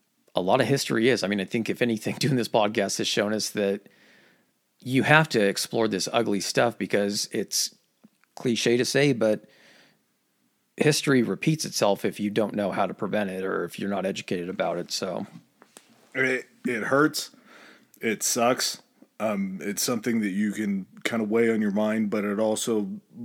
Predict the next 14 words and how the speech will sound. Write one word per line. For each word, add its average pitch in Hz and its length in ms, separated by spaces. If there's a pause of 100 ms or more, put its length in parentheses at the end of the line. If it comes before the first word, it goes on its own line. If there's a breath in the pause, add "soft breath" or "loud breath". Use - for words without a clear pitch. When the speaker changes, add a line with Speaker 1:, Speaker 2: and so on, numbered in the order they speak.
Speaker 2:
leads 120 460
you 110 160
to 110 260
a 90 80 (320)
different 113 320
perspective 101 720
on 90 160
what 90 160
we 90 140
see 95 260
day 90 140
Speaker 1:
Mm-hmm. 123 220
Speaker 2:
to - 40
day. 73 280